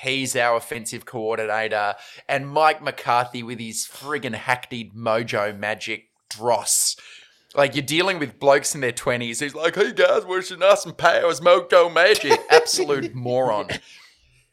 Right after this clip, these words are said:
Speaker 1: And, and this, uh, and this team already
Speaker 2: Sugar
Speaker 1: had the
Speaker 2: and
Speaker 1: sixth
Speaker 2: water.
Speaker 1: most rush attempts.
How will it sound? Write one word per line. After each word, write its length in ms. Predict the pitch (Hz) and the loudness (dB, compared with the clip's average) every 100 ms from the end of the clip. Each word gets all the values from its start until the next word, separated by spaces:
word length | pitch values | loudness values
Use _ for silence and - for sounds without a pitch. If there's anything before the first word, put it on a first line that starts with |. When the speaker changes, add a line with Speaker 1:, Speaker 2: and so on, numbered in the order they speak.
| _ _ _ _ - | _ _ _ _ 0
Speaker 1:
And, 140 | 208 - _ - _ - | 0 0 _ -18 _ -2
and 140 | 185 | -2
this, 240 | 233 254 220 | 0 0 2
uh, 100 | 208 | 2
and 140 | 185 | 0
this 160 | 202 - | 0 -2
team 260 | 226 185 170 | 0 -2 0
already 300 | 170 190 - | 2 2 4
Speaker 2:
Sugar 100 | 165 | 2
Speaker 1:
had 80 | 147 | 2
the 40 | |
Speaker 2:
and 80 | 135 | 0
Speaker 1:
sixth 180 | 131 139 | 0 0
Speaker 2:
water. 180 | 131 | -2
Speaker 1:
most 360 | - 135 135 - | -2 -2 -2 -2
rush 260 | 127 127 143 | -2 -2 -6
attempts. 520 | - 120 107 - | -6 -6 -4 -8